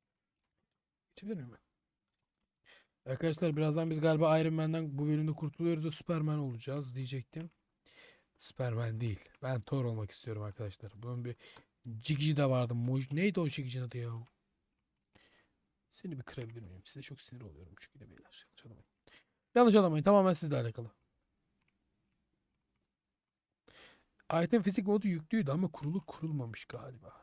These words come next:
Veya kuramamışım galiba. İkisinden biri oldu arkadaşlar. O zaman ne yapıyoruz? Şuradan bir odunlarımızı alıyoruz önce. Arkadaşlar şunları bir çeviriyoruz. Sonra şu odunlardan bir crafting table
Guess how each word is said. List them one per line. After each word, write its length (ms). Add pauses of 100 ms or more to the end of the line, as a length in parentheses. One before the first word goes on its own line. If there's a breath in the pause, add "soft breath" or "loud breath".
(100)
Veya 180
kuramamışım 640
galiba. 400
İkisinden 520
biri 140
oldu 340
arkadaşlar. 560 (1600 loud breath)
O 140
zaman 460
ne 40
yapıyoruz? 480
Şuradan 460
bir 60
odunlarımızı 480
alıyoruz 360
önce. 300
Arkadaşlar 340
şunları 500
bir 80
çeviriyoruz. 500
Sonra 380 (1400)
şu 180
odunlardan 520
bir 120
crafting 280
table 340